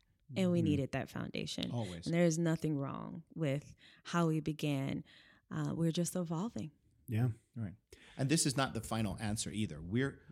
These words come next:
Speaker 2: we're sourcing out what works. And we'd love to share the things that we're learning within our fellowship of churches and outside of our fellowship of churches that are really working.
Speaker 3: Well, that's great. And we appreciate you having these conversations with us.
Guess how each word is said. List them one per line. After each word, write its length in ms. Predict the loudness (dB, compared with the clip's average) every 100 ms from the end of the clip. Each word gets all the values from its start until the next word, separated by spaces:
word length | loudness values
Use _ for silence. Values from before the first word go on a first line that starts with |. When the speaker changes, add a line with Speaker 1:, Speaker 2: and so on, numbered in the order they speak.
| -16 -8
Speaker 2:
we're 260 | -2 2 2 0
sourcing 600 | 0 2 2 0 -2 -4
out 180 | -6
what 220 | -8 -10 -12
works. 400 | -16 -12 -14 -14 _ -10
And 200 | -6 -4
we'd 140 | -2 -2
love 160 | -2
to 100 | -4
share 220 | -6 -4
the 100 | -4
things 240 | -4 -4 -6
that 80 | -6
we're 140 | -4
learning 380 | -4 -4 -6 -8 -12 -20 _ -4
within 300 | -2 0 0
our 120 | -2
fellowship 480 | -2 -2 -2 -4 -4
of 80 | -6
churches 580 | -4 -4 -4 -8 -8 -12 _ _ _ _
and 220 | -2 0
outside 420 | -2 -4 -2 0 0
of 100 | 0
our 100 | -4
fellowship 380 | -6 -6 -8
of 60 | -12
churches 400 | -12 -12 -12 -12
that 120 | -10
are 40 | -8
really 220 | -8 -10 -12
working. 320 | -18 -16 -16 -16 -20 -6
Speaker 3:
Well, 80 | -2
that's 160 | 0
great. 360 | -2 0 -2 -2
And 140 | -6
we 80 | -4
appreciate 380 | -2 2 2 0
you 100 | -6
having 320 | -4 -2 -4
these 180 | -6 -8
conversations 600 | -8 -6 -4 -4 -6 -6
with 160 | -8 -8
us. 180 | -8 -10